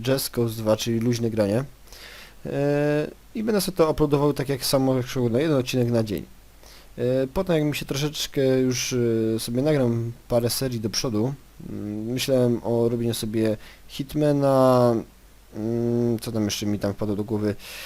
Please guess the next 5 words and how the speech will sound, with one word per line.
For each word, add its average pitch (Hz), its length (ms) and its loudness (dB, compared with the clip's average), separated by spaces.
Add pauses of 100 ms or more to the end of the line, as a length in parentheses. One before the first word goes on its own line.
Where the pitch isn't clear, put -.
(360)
e, 135 520 -2 (1000)
Medivala, 139 760 6
dodatki, 131 640 0
jakiś 117 320 0
modzik, 139 640 4